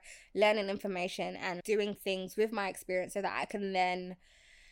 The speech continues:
give that information on to people that are like me, that maybe aren't neurodiverse, but they simply just don't understand the big words. 'Cause I think there is information about the creative industry out there, but it's not accessible. The language is,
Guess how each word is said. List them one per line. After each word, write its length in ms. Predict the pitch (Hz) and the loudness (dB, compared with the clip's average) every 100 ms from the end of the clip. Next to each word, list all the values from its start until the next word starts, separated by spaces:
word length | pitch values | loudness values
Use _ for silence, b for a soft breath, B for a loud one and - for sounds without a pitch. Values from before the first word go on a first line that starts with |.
| b b b - | b b b 6
give 140 | 254 | 8
that 120 | 247 | 10
information 380 | 226 233 226 220 | 8 8 4 6
on 80 | 220 | 0
to 100 | 214 | -2
people 280 | - 233 247 | -4 -2 2
that 140 | 240 | 4
are 120 | 226 | 4
like 280 | 233 269 - | 4 4 2
me, 300 | 208 180 185 185 | -4 -4 -4 -2
that 140 | 190 | 0
maybe 280 | 254 269 262 | 2 2 0
aren't 220 | 254 233 | 0 0
neurodiverse, 640 | 214 208 202 190 196 190 - | 0 0 2 2 2 0 -2
but 120 | - - - | -8 -4 0
they 100 | 214 | 0
simply 400 | - 233 - 220 | 2 0 0 -8
just 200 | 202 - | -6 0
don't 180 | 202 | 0
understand 560 | 185 202 185 - 196 196 | 0 -4 -2 2 2 2
the 60 | 185 | -4
big 260 | - 185 | -2 -2
words. 500 | 185 185 180 247 269 | 2 2 2 0 -2
'Cause 120 | - 233 | -2 0
I 100 | 220 | 0
think 420 | - 220 202 - | 2 -2 -2 0
there 160 | 208 | 2
is 120 | 208 - | 2 -2
information 500 | 208 196 196 202 202 | -8 -4 -4 -4 -4
about 200 | 180 180 | -4 -4
the 40 | |
creative 320 | - 196 175 - | -4 -4 -4 -6
industry 400 | 185 - 196 - - | -8 -6 -8 -4 4
out 300 | 233 247 190 | 6 6 4
there, 440 | 180 95 - - _ _ - _ - | 0 0 -2 -6 _ _ -20 _ 4
but 140 | 202 | 6
it's 160 | 208 - | 6 2
not 160 | 247 | 2
accessible. 880 | 247 - - 254 269 233 254 294 370 202 | 2 2 6 6 4 -2 0 0 -4 -2
The 100 | 226 | 4
language 500 | 220 226 233 233 214 - | 8 8 6 2 -2 0
is, 560 | 208 208 185 - - | 0 0 -4 -8 -8